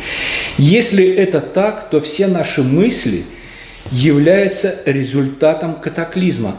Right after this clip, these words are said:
они случайны. Случайный продукт движения атомов». Вот случайно они так двигаются, атомы, и случайно у нас рождаются мысли. Ну, это его цепочка раз-, р-, рассуждений.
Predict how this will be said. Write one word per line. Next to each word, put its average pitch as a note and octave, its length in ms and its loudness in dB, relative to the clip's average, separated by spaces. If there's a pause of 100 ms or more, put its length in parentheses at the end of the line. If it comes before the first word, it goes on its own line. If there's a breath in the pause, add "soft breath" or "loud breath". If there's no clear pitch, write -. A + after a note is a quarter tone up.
они B2+ 240 0
случайны. C#3 800 0 (1800 loud breath)
Случайный F#3 800 2
продукт D3+ 880 -4 (220)
движения C#3 800 -4
атомов». G2+ 460 -2 (760)
Вот D3+ 280 -2
случайно C#3+ 440 0
они A#2 140 -6
так B2 220 -6
двигаются, F3+ 560 -2
атомы, A2 280 -6
и - 20 -4
случайно D#3 460 0
у - 20 0
нас C#3+ 240 0
рождаются C3 540 0
мысли. A2 540 -2 (1200 loud breath)
Ну, C3 340 0
это A#2 160 -6
его A2+ 180 0
цепочка - 420 -6
раз-, F#2+ 80 -8 (160)
р-, A2+ 440 -4
рассуждений. G#2+ 640 -2